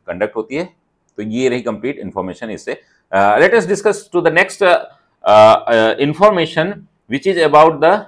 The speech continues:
National Mineral Development Corporation, which is a very big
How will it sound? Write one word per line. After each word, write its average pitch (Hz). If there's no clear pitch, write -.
National 185
Mineral 160
Development 143
Corporation, 127
which 120
is 165
a 117
very 139
big 123